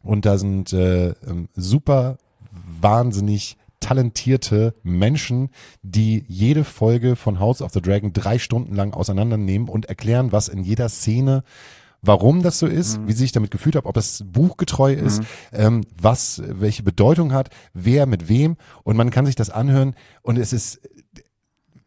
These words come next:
Speaker 1: ich bin leider süchtig geworden danach. Ich habe mir jetzt, äh, einmal die, so die kompletten Staffeln nochmal pro Folge jeweils drei Stunden erklären lassen, warum das so ist und
Speaker 2: Okay.
Speaker 1: merke, dass, äh,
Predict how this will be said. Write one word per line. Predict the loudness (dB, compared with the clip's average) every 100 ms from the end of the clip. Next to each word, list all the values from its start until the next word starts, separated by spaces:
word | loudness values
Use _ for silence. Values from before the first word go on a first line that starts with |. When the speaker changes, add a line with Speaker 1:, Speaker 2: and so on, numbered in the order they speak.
| _
Speaker 1:
ich | -4
bin | 0 0
leider | 2 2 2 2 0
süchtig | 2 0 0 -8
geworden | -6 -2 -2 -2
danach. | -6 -6 -8 _ -6
Ich | -4
habe | -2
mir | 0
jetzt, | 0 -2 -4
äh, | -2 -2
einmal | -2 -2 0 0
die, | -2
so | -4
die | -6
kompletten | -4 -2 0 -2 -2
Staffeln | -4 -2 -2 -2
nochmal | -4 -4 -2 0 -2 -6 _
pro | -2 0 2
Folge | 2 2 2 -2 -8
jeweils | -6 -2 0 -2 -2
drei | 0 2
Stunden | 2 -2 -2
erklären | -8 -4 -2 0 0
lassen, | -2 -2
warum | -2 -2
das | -2 -4
so | 0 0
ist | 2 -2 0
und | 0
Speaker 2:
Okay. | 2
Speaker 1:
merke, | 2 2 0 -2 -4 -20 -20 _ 0
dass, | 0 0 -8 -4
äh, | 0 0